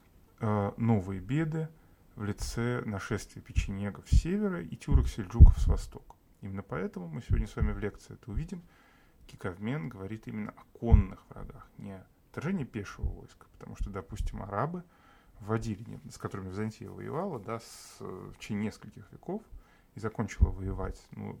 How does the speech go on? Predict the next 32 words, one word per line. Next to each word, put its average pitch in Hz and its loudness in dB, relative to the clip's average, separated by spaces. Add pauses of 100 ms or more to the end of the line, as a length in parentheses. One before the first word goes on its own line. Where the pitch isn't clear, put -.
разве 98 -4
что - -2
только - -14
уже 95 -12
в 92 -16
десятом 101 -10
веке, 214 -4 (640)
они, 127 -4 (220)
э, 110 -4 (240)
вводили 110 -2
на 104 -2
территорию 101 -8
Византии 104 -6
пеший 110 -4
контингент. - -14 (2000)
И 98 -6 (160)
про 110 12
них 160 8
бы 131 0
так - 2
не 107 -2
писали. - -12
А 101 -6
вот - -12
кочевники, 233 2
как 143 -2
раз, 135 -2
про - -12
которых - -2
пишет - 8
Кекавмен, 104 0
они 143 2